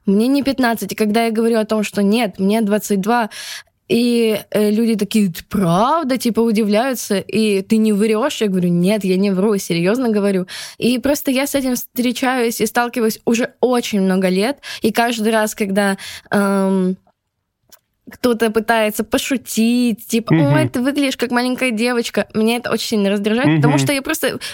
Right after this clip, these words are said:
Speaker 1: мне уже просто не смешно. Если это как-то, ну, цепка и колка, типа, какая-то шутка хорошая, тогда я ее заценю. Но когда это просто не к месту, или я там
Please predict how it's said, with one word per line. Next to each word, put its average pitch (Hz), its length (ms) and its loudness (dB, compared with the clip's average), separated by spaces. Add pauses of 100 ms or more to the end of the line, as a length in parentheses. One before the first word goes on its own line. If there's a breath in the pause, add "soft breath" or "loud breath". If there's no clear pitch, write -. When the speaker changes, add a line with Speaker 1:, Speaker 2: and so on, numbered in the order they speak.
Speaker 1:
мне 302 120 0
уже 330 120 -2
просто 349 220 -4
не 294 60 0
смешно. 214 500 -2 (320 loud breath)
Если 302 320 0
это 294 160 -2
как-то, 294 360 -2
ну, 269 200 0
цепка 302 360 -2
и 269 60 0
колка, 349 420 -2
типа, 208 800 0
какая-то 208 360 0
шутка 208 520 0
хорошая, 196 580 0 (300 loud breath)
тогда 226 240 2
я 330 180 -2
ее 294 60 0
заценю. 262 460 0
Но 220 100 0
когда 247 280 0
это 294 140 -4
просто 285 320 -4
не 269 100 0
к - 80 -16
месту, 294 520 -2 (320 loud breath)
или 254 180 2
я 254 180 -2
там 240 300 -2